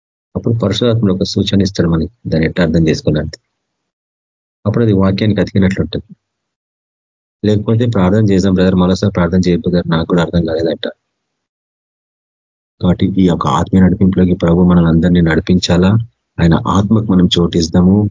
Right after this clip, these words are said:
ఆయన ఆత్మను పొందుకొని ప్రయత్నిస్తాం, కనిపెడదాం, ఉపవాసం ఉందాం. "పరిశుద్ధాత్ముడా మానవునికి రా" అని మనం అడుగుదాం అతన్ని. నువ్వు అతనితో మాట్లాడొచ్చు, అది విధానాలు నేర్పిండు మనకు ప్రభు. కాబట్టి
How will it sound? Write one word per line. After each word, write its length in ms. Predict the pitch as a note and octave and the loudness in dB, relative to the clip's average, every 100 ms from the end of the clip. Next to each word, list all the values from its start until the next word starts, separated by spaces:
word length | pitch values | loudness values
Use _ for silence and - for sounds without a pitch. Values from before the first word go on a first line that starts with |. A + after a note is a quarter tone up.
| - | 0
ఆయన 120 | F#2 | 0
ఆత్మను 360 | E2 F#2+ A2 G2 | 2 0 0 0
పొందుకొని 440 | F#2+ F#2+ G#2+ G2+ | 0 0 0 0
ప్రయత్నిస్తాం, 640 | F#2+ E2+ D#2+ E2+ E2 F#2+ G2+ | 0 0 2 0 2 2 0
కనిపెడదాం, 800 | - F2+ G2+ G2 F2+ G2 A#2 - - _ - | 0 0 2 2 2 0 0 -6 -18 _ -6
ఉపవాసం 460 | - G2+ G2 F2+ | -2 -2 0 2
ఉందాం. 280 | E2 D#2+ D2+ | 2 0 -2
"పరిశుద్ధాత్ముడా 840 | - E2 - F#2+ F2 - F2 F2+ | -2 -2 0 2 0 0 -2 0
మానవునికి 580 | F#2+ D#2+ D#2+ E2+ A#2+ - | 0 -2 0 0 0 -2
రా" 260 | D2 D#2+ - | -2 -2 -2
అని 180 | E2 E2+ | 0 2
మనం 280 | E2+ D#2+ D#2 | 2 2 2
అడుగుదాం 340 | F#2 A2 G#2 | 2 2 2
అతన్ని. 340 | D#2+ - D2 D2+ - _ _ _ _ - | 0 -4 -6 -8 -12 _ _ _ _ -2
నువ్వు 180 | G2+ F#2 | 0 2
అతనితో 300 | - F#2+ G2 | 0 0 2
మాట్లాడొచ్చు, 720 | F2+ F2+ G2 A#2 F#2+ - - A#2 _ _ _ _ _ _ _ - - - - _ _ | 2 0 0 0 0 -2 -8 -10 _ _ _ _ _ _ _ -18 -16 -16 -18 _ _
అది 160 | E2 E2 | -4 -2
విధానాలు 340 | E2 F#2+ G2+ | 0 2 2
నేర్పిండు 420 | F#2 G2 G#2 G2+ F2+ | 2 2 0 0 2
మనకు 240 | E2 E2 | 2 0
ప్రభు. 300 | D#2 D2+ F2 | -2 0 0
కాబట్టి 520 | - D#2+ D#2+ - A#2 | -2 -4 -4 -2 -2